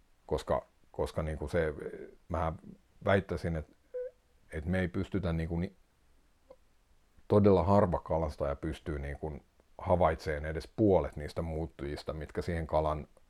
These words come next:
kalan aktiivisuuteen ja sijoittumiseen ja liikkeisiin vaikuttaa. Et Arto Kojo joskus kirjoitti, et, et tota, kalastukseen kannattaa suhtautua siten, että yksikään kala, mikä saadaan, ei,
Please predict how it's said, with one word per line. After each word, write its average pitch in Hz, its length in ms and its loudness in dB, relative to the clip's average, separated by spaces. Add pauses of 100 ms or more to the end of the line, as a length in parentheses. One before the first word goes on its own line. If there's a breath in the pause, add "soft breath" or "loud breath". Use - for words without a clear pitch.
(240)
kalan 82 380 0
aktiivisuuteen 76 840 -2
ja 73 60 -2
sijoittumiseen 76 880 -2
ja 71 120 0 (560 soft breath)
liikkeisiin 80 640 -2
vaikuttaa. 71 800 -2
Et - 200 -8 (380)
Arto 98 360 8
Kojo 78 360 6 (920 loud breath)
joskus 82 400 0
kirjoitti, 82 640 2
et, - 280 -6 (340)
et - 240 -6
tota, 73 340 2 (1300 loud breath)
kalastukseen 85 600 4
kannattaa 85 400 2
suhtautua 80 600 0
siten, 85 360 -2
että 73 200 -4
yksikään 85 520 0
kala, 80 300 4
mikä 71 260 -2
saadaan, 71 600 0
ei, 76 300 -4